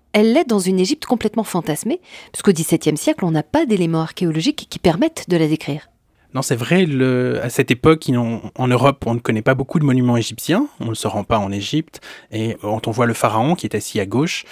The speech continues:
Speaker 2: euh, il porte une couronne qui évoque plus les couronnes des rois occidentaux que la couronne véridique des pharaons,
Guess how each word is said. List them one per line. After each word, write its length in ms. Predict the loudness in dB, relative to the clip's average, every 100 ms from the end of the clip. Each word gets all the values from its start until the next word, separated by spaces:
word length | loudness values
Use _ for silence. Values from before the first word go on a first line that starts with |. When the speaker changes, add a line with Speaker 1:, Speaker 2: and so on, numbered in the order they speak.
| -20 -20 -8
Speaker 2:
euh, 100 | -4
il 140 | -2 0
porte 220 | 0 2
une 100 | 0
couronne 320 | 2 2 2
qui 100 | 2
évoque 220 | 0 -2
plus 280 | -4 -6 -4
les 100 | -4
couronnes 420 | -2 0 0 0
des 100 | 0
rois 500 | -2 0 2 2 0
occidentaux 680 | -4 -4 -4 -4 0 0 0 -6 -20 -8
que 100 | -2
la 280 | 0 0 -2
couronne 480 | -2 0 2 2 -2 -4
véridique 520 | -4 -2 -2 -4 0
des 80 | 0
pharaons, 480 | 0 0 -2 -4